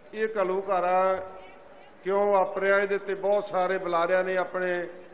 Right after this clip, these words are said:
ਬੜੇ ਕੀਮਤੀ ਵਿਚਾਰ ਰੱਖੇ ਨੇ। ਮੈਂ ਵੀ ਇੱਕ ਦੋ ਬੇਨਤੀਆਂ ਕਰਨੀਆਂ ਚਾਹੁੰਦਾ ਹਾਂ ਕਿ ਸਮੇਂ ਦੀਆਂ ਸਰਕਾਰਾਂ ਨੇ ਬਹੁਤ ਵਾਰੀ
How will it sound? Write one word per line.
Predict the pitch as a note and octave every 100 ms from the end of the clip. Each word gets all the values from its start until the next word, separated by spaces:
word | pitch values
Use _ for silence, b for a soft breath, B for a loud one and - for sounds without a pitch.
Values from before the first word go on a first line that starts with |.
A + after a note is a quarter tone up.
| - - - - - -
ਬੜੇ | F#3+ G3+
ਕੀਮਤੀ | G3 G3 G3 G3 G3 G3+
ਵਿਚਾਰ | F#3+ - E3+ E3
ਰੱਖੇ | D#3+ - D#3+
ਨੇ। | D3 B2+ G2 - - - - - - - - - - - - - - -
ਮੈਂ | C#3 F#3 G#3+
ਵੀ | A3
ਇੱਕ | G#3
ਦੋ | G#3+ G3+
ਬੇਨਤੀਆਂ | G3 F#3+ F#3+ F#3+
ਕਰਨੀਆਂ | F#3+ F3+ E3 F#3
ਚਾਹੁੰਦਾ | F3+ F3+ F#3+ G3
ਹਾਂ | G3 F#3+ - - - - - - - - - - - - - -
ਕਿ | G3+
ਸਮੇਂ | G#3 F#3+ F#3+ G3+
ਦੀਆਂ | G#3 G#3
ਸਰਕਾਰਾਂ | G3 F#3 F3+ F3+ F3+ F#3+
ਨੇ | F#3+ F3+ C3 - - - - _ _ _ _ _ _ _ - - -
ਬਹੁਤ | D#3+ A3 A3+
ਵਾਰੀ | G#3+ G3 G3 G3 F3+